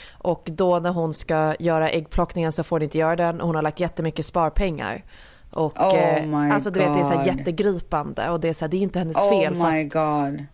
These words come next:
Speaker 1: läkarna bara, "Det är visst ditt fel. Alltså, du hade, you had one job", typ.
Speaker 2: Oh my God. Alltså, det är inte one job. Alltså, jag har blivit utbränd.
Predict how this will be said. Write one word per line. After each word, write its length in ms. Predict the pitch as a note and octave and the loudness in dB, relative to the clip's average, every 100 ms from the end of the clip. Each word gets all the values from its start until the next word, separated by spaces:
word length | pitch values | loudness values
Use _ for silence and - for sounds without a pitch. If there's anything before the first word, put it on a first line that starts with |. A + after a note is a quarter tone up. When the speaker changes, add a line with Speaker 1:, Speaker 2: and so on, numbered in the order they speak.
| _ - - | _ -20 -8
Speaker 1:
läkarna 380 | - F3 - F#3+ | -2 -2 0 -2
bara, 140 | E3 D3+ | 0 0
"Det 120 | F3 | 0
är 80 | F3+ | 0
visst 220 | G#3 - | -2 -4
ditt 160 | D3+ | -8
fel. 200 | - D3+ - | -6 -8 -6
Alltså, 220 | - F3+ | -6 -2
du 80 | F3 | 0
hade, 300 | E3 D#3+ D#3+ | 2 2 0
you 140 | E3 | 0
had 140 | F3 D#3 | 0 0
one 220 | D3+ D3 | 0 0
job", 320 | F3 - - | -2 -2 -6
typ. 340 | - - - - - - - - - - - | -6 -6 -6 -12 -14 -20 -20 -20 -20 -10 0
Speaker 2:
Oh 260 | B3 B3 A#3+ G#3 | 2 4 2 2
my 120 | F3 E3+ | 0 0
God. 100 | - | -2
Alltså, 200 | F#3+ G#3 | 0 2
det 80 | G3+ | 2
är 40 | |
inte 180 | F#3+ F#3 | 0 -2
one 280 | E3+ E3 D#3+ | 2 2 2
job. 240 | D#3+ D3+ | 2 2
Alltså, 180 | D#3 F#3+ | 0 2
jag 120 | G3 | 2
har 80 | F3+ | 4
blivit 260 | E3+ D#3 E3+ | 2 0 0
utbränd. 460 | D3 - D#3+ C#3 | -2 0 0 -2